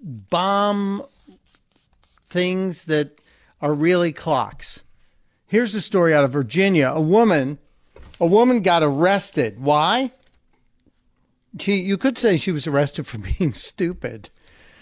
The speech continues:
Daphne Page was arrested Friday after somebody was walking by the parking lot at, um, at her, her home in Virginia. The car, her car was at a shopping mall at a home in Vir-, near her home in Virginia.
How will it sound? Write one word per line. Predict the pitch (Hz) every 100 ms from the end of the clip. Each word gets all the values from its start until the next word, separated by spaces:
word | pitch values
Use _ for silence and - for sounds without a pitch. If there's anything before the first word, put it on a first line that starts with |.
| _ _
Daphne | 165 185 220 233 220
Page | 180 190 175 147
was | 165 143
arrested | 143 160 160 196 143
Friday | - 170 170 147
after | 143 143 160
somebody | - 311 277 277 233 151 151
was | 156 147
walking | 156 156 196 277
by | 208 180
the | 170
parking | 156 - 151 - 139
lot | 127 139 160 - - _ _ _ _ _ _ -
at, | 143 147 -
um, | 147 139 139 135 131 _ _ _ _ _ _ _ _ _ _ -
at | 160 160
her, | 143 160 147 135 -
her | 156 160 147 139
home | - 185 180 202
in | 214 156 156
Virginia. | 143 147 151 151 151 170 247 - _
The | - 143
car, | 143 160 151 165
her | 156 139 170
car | - - 185
was | 170 156
at | 139
a | 131
shopping | - 165 147 147
mall | 123 117 131
at |
a | 131
home | 147 135
in | 123
Vir-, | 113 -
near | 139 139
her | 123 131
home | 139 131
in | 123
Virginia. | 113 123 135 143 160